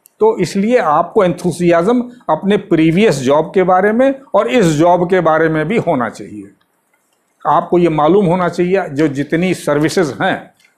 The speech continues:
जिनके लिए आपने अप्लाई किया है। मान लीजिए <clears throat> केन केन ऑफिसर।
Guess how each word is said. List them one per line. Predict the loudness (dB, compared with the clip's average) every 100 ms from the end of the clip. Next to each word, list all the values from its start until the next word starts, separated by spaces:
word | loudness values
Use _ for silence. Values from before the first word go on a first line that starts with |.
| -4
जिनके | 0 0 2 0
लिए | 2
आपने | 2 0 -2
अप्लाई | -6 -2 -2 -2
किया | -2 -2 0
है। | 0 -2 -4 -8 _ _ _ -20 -20 -20 _ -4
मान | 0
लीजिए | 0 0 0 0
<clears throat> | -4 _ -6
केन | -6 -6 -2 0 0 -2 -8 -20 -20 _ _ _ _ -2
केन | 0 2
ऑफिसर। | 0 0 -4 -6